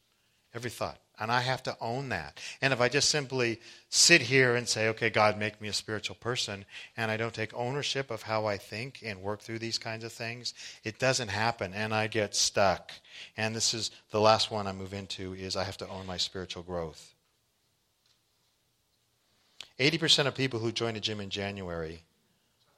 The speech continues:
stop going after the second week in February. You know that? Eighty percent. And you're saying, "Yeah, I know. I resemble that remark," you know, 'cause maybe that's you in, in this whole thing. Eighty percent. I was talking to the guy over at Snap, the manager of it, and he says,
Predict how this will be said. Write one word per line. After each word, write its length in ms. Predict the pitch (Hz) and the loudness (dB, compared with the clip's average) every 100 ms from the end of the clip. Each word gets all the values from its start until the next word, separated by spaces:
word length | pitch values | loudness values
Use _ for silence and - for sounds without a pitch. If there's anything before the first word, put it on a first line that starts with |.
| _ _ _ _ _ _ _ _ | _ _ _ _ _ _ _ _
stop 380 | - - 117 117 | -10 2 2 2
going 260 | - 107 107 | -4 -4 -4
after 220 | 95 - | -6 -8
the 100 | 87 | -6
second 300 | - 92 95 | -4 -4 -8
week 160 | 87 85 | -10 -10
in 60 | |
February. 540 | - 82 82 76 73 82 _ | -12 -12 -10 -12 -12 -18 _
You 80 | 95 | -10
know 100 | 92 | -4
that? 320 | 98 101 _ _ _ - | -6 -6 _ _ _ -12
Eighty 140 | 95 | -12
percent. 460 | 104 101 78 73 _ _ _ _ _ _ 90 | -6 -8 -8 -20 _ _ _ _ _ _ -14
And 100 | 90 | -12
you're 100 | 90 | -8
saying, 360 | - 87 82 | -10 -10 -14
"Yeah, 340 | 82 82 82 80 78 80 | -12 -12 -12 -16 -20 -20
I 140 | 80 80 | -20 -20
know. 240 | 76 78 76 90 | -20 -20 -20 -16
I 140 | 82 80 - | -14 -14 -16
resemble 360 | 85 85 82 85 | -12 -10 -8 -6
that 140 | 85 | -6
remark," 400 | 80 76 87 - - | -6 -8 -8 -8 -16
you 120 | 87 | -12
know, 140 | 82 92 | -12 -10
'cause 160 | 90 | -10
maybe 180 | 90 90 | -8 -4
that's 220 | 92 90 | -4 0
you 240 | 143 135 - - - - | 2 2 0 -14 -14 -10
in, 120 | 98 | -10
in 120 | 92 | -8
this 100 | 107 | -8
whole 200 | - 101 | -6 -6
thing. 280 | 98 127 95 - - - | -4 -6 -6 -12 -10 4
Eighty 240 | 123 139 | 4 4
percent. 220 | 120 143 | 2 4
I 20 | |
was 100 | 107 | 4
talking 260 | - 113 107 | 4 0 0
to 40 | 107 | -6
the 80 | |
guy 180 | 107 101 | 0 2
over 180 | 101 101 | 2 0
at 60 | - | 0
Snap, 340 | - 113 92 | 2 0 0
the 80 | 98 | -6
manager 360 | 104 107 90 | -6 -6 -8
of 120 | 87 87 | -8 -8
it, 80 | |
and 120 | 85 85 | -14 -14
he 140 | 101 | -10
says, 260 | - 95 | -8 -8